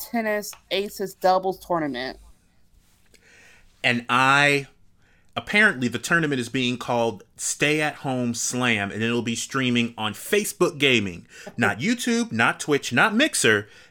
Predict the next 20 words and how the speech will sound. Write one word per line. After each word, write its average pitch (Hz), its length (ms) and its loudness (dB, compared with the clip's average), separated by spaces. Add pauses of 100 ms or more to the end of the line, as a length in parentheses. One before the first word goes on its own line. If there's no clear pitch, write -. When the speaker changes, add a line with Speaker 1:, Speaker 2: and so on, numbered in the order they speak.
Speaker 2:
Facebook 120 580 0
Gaming. 104 320 -4
And 92 120 -8
we've 285 180 -6
talked 131 260 0
about 104 200 0
how 104 100 0
Facebook 107 420 -4
has 107 200 0
been 107 160 -6
trying 110 320 -4
to 107 280 -4 (380)
push - 540 0 (500)
itself 135 880 2
into 147 420 2
that 120 240 2
circle. 127 500 -2
I 151 140 -2
believe 156 580 -4
Face-, - 400 -4